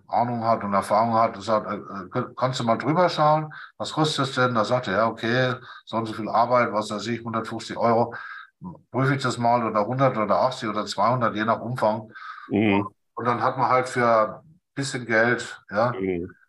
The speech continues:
Speaker 1: einmal mit zwei Freunden essen gehen und trinken, das ist ähnlich teuer vielleicht,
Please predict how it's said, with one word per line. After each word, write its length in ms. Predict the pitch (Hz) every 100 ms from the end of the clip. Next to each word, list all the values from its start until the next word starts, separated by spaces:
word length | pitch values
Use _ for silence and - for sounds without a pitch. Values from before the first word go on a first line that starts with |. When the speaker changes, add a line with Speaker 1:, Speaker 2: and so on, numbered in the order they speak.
| _ _ _ _ _
Speaker 1:
einmal 280 | - 113 113
mit 140 | 113 110
zwei 200 | 113 110
Freunden 320 | 107 110 107
essen 260 | 110 135
gehen 220 | 117 117 113
und 140 | 110
trinken, 400 | - 120 113 113
das 200 | 107 104
ist 140 | 101
ähnlich 280 | - 107 120
teuer 340 | - 110 107 104
vielleicht, 420 | 104 104 104 -